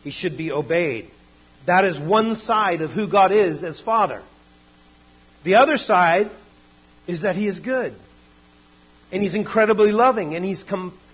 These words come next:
he's kind, and he's compassionate, generous, merciful. He's forgiving toward his people. So we can't behold in one, God in one way, but not the other, else our view of God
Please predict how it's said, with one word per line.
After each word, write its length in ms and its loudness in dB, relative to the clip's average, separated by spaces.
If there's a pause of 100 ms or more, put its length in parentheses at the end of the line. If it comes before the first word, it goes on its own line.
he's 140 -8
kind, 540 0
and 100 -4
he's 220 -6 (260)
compassionate, 960 0
generous, 580 0 (360)
merciful. 840 0 (220)
He's 200 -4
forgiving 520 -2
toward 220 -2
his 120 -4
people. 480 -12 (1400)
So 100 0
we 100 0
can't 260 4
behold 360 4
in 160 0
one, 360 2 (140)
God 260 4
in 220 -2
one 300 2
way, 520 2 (960)
but 160 0
not 240 4
the 140 0
other, 240 4
else 220 4
our 160 4
view 260 0
of 140 4
God 480 2